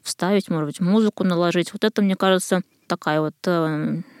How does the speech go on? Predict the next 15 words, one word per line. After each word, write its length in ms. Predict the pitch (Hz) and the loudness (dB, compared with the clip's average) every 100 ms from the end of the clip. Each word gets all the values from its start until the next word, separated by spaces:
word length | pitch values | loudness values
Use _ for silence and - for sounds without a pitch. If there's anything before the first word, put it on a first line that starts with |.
| - | -14
актуальная 720 | - - - 208 190 170 170 175 | -8 -8 0 4 4 4 0 -2
тема, 320 | - 285 240 | 2 4 4
потому 400 | - - 165 170 | 0 -4 -2 -2
что 260 | - 170 | -2 -2
многие 440 | 165 175 185 160 165 | 0 2 2 2 0
занимаются 760 | 160 165 170 160 151 151 - | 0 -2 -2 -2 -4 -6 -4
и 280 | 160 160 156 | -2 -2 -2
журналистикой, 960 | 160 151 160 156 240 - - - 190 165 | -4 -4 -2 2 0 0 -6 -2 0 0
и 20 | |
ведут 320 | 160 165 165 | 0 0 -2
свои 500 | - - 165 160 156 | -4 -4 0 0 -2
собственные 720 | 151 - 160 - 156 151 151 | -4 -4 -6 -6 -8 -6 -4
блоги 400 | - 175 190 240 | -4 0 2 2
в 60 | 226 | 0
соцсетях. 680 | - 202 - 190 180 160 | -2 -4 -2 -4 -2 -2